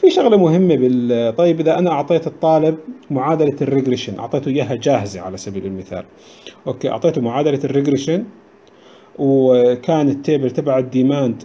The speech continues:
موجود عنده، أوكي، آه، كيف ممكن يدبر حاله ويحسب هذول إذا أنا طلبتهم؟ الجواب كالتالي.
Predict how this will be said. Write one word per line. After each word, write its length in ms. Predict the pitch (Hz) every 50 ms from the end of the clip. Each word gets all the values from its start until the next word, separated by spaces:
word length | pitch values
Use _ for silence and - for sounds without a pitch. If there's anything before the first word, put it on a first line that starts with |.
| -
موجود 440 | 127 131 127 120 120 143 151 143 131
عنده، 400 | 120 127 131 127 127 156 180 196 - - - - _ _ _ - _ - - _
أوكي، 320 | _ - 139 147 170 196 196 - - - _ _ _ - - - - - - - - - _ -
آه، 200 | - 135 135 131
كيف 500 | 131 131 - - 196 196 196 190 196 190
ممكن 340 | 165 180 190 175 - 180 160
يدبر 420 | 151 139 160 165 160 147 156 147
حاله 520 | - - - 160 151 151 151 156 156 156 - -
ويحسب 560 | 123 139 160 160 - - - - 160 156 -
هذول 380 | 131 139 131 151 151 151 151 151
إذا 240 | 135 127 139 127
أنا 120 | 139 143 139
طلبتهم؟ 500 | 139 143 135 123 - - - - 104 - - - - - _ _ _ _ _ _ _ _ _ _ _ _ _ -
الجواب 640 | 151 139 - 127 117 117 120 120 127 139 160 180 - - - - _ _ _ _ _ _ _ _ _ _ _
كالتالي. 480 | - - 196 202 - 104 92 90 90 -